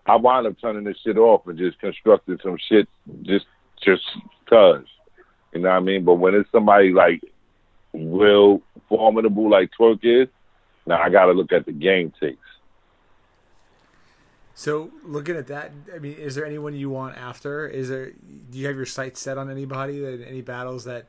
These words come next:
Speaker 2: you wanna make happen f-, in, in twenty twenty?
Speaker 1: Um, yeah, I mean, there's a couple. I really want to battle the new dudes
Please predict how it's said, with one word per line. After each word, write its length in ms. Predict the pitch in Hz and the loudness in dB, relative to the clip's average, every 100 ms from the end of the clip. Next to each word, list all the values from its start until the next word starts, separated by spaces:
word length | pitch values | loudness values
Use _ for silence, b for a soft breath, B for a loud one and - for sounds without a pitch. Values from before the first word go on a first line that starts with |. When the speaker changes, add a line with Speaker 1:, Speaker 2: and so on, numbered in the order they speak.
| _ _ _ _ _ _ | _ _ _ _ _ _
Speaker 2:
you 120 | 135 | -12
wanna 160 | 131 127 | -10 -10
make 140 | 127 | -12
happen 380 | 120 120 135 131 | -14 -14 -14 -14
f-, 180 | 120 - | -16 -20
in, 260 | 135 123 - | -18 -18 -18
in 140 | 131 | -20
twenty 260 | - 131 123 | -18 -18 -16
twenty? 420 | - 123 127 135 _ _ _ _ _ _ _ _ _ _ _ _ _ _ _ _ _ _ _ _ _ _ _ _ _ _ _ _ | -16 -16 -16 -18 _ _ _ _ _ _ _ _ _ _ _ _ _ _ _ _ _ _ _ _ _ _ _ _ _ _ _ _
Speaker 1:
Um, 600 | 104 131 135 131 135 131 117 | 4 6 6 4 0 -6 -8
yeah, 360 | 123 135 151 151 | -4 4 4 4
I 40 | 151 | 0
mean, 260 | 165 165 | -4 -2
there's 140 | 170 175 | -2 -2
a 60 | |
couple. 440 | - 143 113 123 - _ _ _ _ _ _ | 0 0 2 -2 -6 _ _ _ _ _ _
I 100 | 113 | 2
really 280 | 143 165 160 | 2 4 2
want 300 | 139 139 135 | 0 0 -2
to 60 | 123 | 0
battle 380 | 117 120 110 101 | 4 6 4 0
the 100 | 95 | -4
new 260 | 101 113 | -2 -4
dudes 340 | 95 90 78 | -4 -6 -8